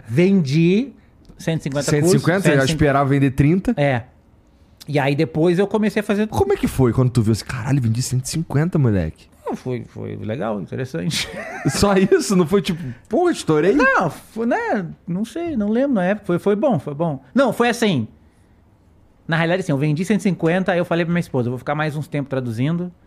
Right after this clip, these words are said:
Speaker 1: enquanto eu preparo a próxima turma." Né? Uns dois, três meses depois, acho que.
Speaker 2: Já era esposa?
Speaker 1: Já, já era esposa.
Speaker 2: Tá.
Speaker 1: Mas aí eu não fiz isso, eu simplesmente parei de traduzir no outro dia. <laughs>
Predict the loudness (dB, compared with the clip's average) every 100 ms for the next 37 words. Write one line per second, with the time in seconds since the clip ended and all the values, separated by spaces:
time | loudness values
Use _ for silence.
0 | _ _ -6 -4 -2 -2 -2 0 -2 -2
1 | -2 -4 -2 -4 -4 -8 -18 -20 _ _
2 | -10 -10 -10 _ -10 -8 -6 -6 -6 -8
3 | -8 -8 -8 -10 -10 -12 -18 _ -6 0
4 | 2 0 -2 2 2 2 -2 -6 -18 -20
5 | -20 -20 -20 -20 -20 -18 -14 -12 -12 -16
6 | -10 -6 -4 -4 -6 -10 -12 -14 -16 -14
7 | -12 -12 -14 -14 -6 -4 -2 0 0 0
8 | 2 2 0 -2 -2 -6 -6 -4 -4 -4
9 | -4 -4 -6 -10 -8 -6 -6 -4 -4 -4
10 | -4 -4 -2 -2 -4 -2 -2 -2